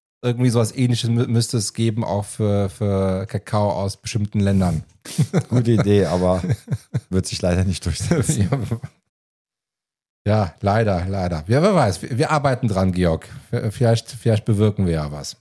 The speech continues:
Speaker 1: Georg, anderes Thema, bevor wir uns hier weiter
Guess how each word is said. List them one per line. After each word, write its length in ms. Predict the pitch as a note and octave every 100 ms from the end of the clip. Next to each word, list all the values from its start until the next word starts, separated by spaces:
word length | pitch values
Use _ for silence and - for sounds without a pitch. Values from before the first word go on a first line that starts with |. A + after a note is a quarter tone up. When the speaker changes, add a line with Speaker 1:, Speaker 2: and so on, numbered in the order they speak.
| -
Speaker 1:
Georg, 360 | C3 A2 A2+ -
anderes 400 | A#2+ A#2+ G#2+ -
Thema, 420 | G#2+ F#2+ E2 D#2 - _
bevor 320 | F#2+ - G#2
wir 80 | G2
uns 160 | F#2+ -
hier 260 | G2+ F2 E2+
weiter 680 | G#2 F#2 F#2+ G2+ - F#2+ E2